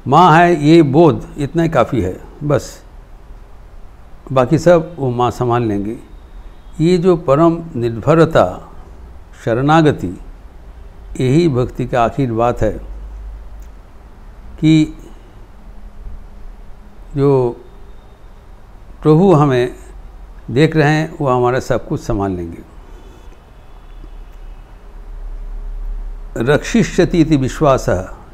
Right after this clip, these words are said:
षड्विधा शरणागति, वो हमको रक्षा करेंगे, वो हमको, हमको देखभाल करेंगे, सदा देख रहे हैं, सदैव। माँ के पास रहने से बच्चा निश्चिंत है, तो हमारा कोई टेंशन का ज़रूरत नहीं है।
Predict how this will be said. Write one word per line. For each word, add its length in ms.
षड्विधा 480
शरणागति, 720
वो 180
हमको 220
रक्षा 280
करेंगे, 340
वो 80
हमको, 260
हमको 220
देखभाल 360
करेंगे, 380
सदा 220
देख 200
रहे 120
हैं, 300
सदैव। 460
माँ 160
के 100
पास 180
रहने 280
से 140
बच्चा 380
निश्चिंत 500
है, 120
तो 160
हमारा 280
कोई 220
टेंशन 580
का 100
ज़रूरत 360
नहीं 180
है। 140